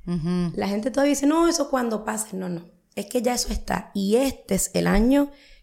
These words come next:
Speaker 2: que empezamos a impregnarlo en nuestras vidas.
Speaker 1: Mm.
Speaker 2: No nosotros,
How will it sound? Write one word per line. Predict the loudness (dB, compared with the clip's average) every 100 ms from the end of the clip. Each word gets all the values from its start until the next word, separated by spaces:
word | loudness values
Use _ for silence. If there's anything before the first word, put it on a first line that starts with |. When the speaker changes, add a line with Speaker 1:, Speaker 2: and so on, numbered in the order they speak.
| -8
Speaker 2:
que | -6
empezamos | -4 -4 -4 -6 -6 -8 -6
a | -4 -4 -4
impregnarlo | -6 -4 -4 -4 -2 -4 -4 -4
en | -4
nuestras | -6 -8 -10 -10 -10
vidas. | -4 -4 -4 -8 -12 -12 -10
Speaker 1:
Mm. | -8 -6 -6 -8 -10 0
Speaker 2:
No | 2 4
nosotros, | 2 0 -2 -6